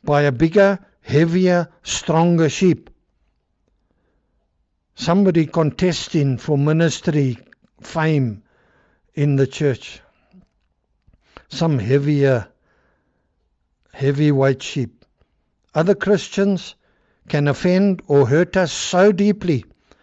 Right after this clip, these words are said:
that our wind is clean knocked out of us, we lose our footing. Now all of these things can cause us to die.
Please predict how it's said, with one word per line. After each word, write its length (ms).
that 180
our 160
wind 480
is 160
clean 520
knocked 280
out 180
of 140
us, 280
we 120
lose 360
our 140
footing. 500
Now 160
all 260
of 140
these 260
things 400
can 180
cause 320
us 200
to 120
die. 400